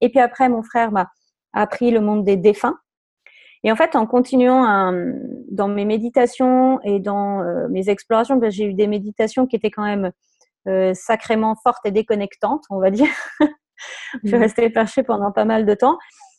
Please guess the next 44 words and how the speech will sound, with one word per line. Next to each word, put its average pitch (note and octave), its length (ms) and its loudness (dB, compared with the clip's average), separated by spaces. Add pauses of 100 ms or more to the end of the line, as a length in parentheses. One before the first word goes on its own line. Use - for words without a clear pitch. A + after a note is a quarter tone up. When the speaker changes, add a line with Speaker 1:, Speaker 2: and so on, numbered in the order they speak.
(200)
Speaker 1:
Et G3+ 60 -4
bah, B3 100 6
du A#3+ 140 2
coup, E4+ 160 2
en D4 100 4
fait, D#4+ 140 0
j'ai C#4+ 100 0
pu C4 240 -6
faire D#4 140 2
cette B3 200 -2
expérience B3 720 0
de C4+ 260 2 (100)
naviguer. A3 480 0
Donc, F#3 220 -6 (380)
euh, F#3+ 300 0 (120)
pour A3 160 -2
moi, C#4 480 4
on G#3+ 140 -4
a G#3 60 0
un G3 120 -2
corps B3+ 220 0
physique B3 560 -2
et G#3+ 60 -2
puis B3 200 -2
on G#3+ 80 -2
a F#3 80 0
plusieurs B3+ 360 -2
corps B3+ 180 0
énergétiques, A3 760 -6
mais A#3 100 0
il - 40 2
y - 40 4
a A3 120 -4
aussi C4 300 0
surtout C4 640 -2
une A3+ 260 -2
grosse A3+ 460 2
imbrication A#3 720 -2 (800)
de A3 280 2
différents G#3+ 600 -2 (120)
temps G3 300 -2 (480)
et A3 100 2
de A3+ 180 0
différents A#3 800 -2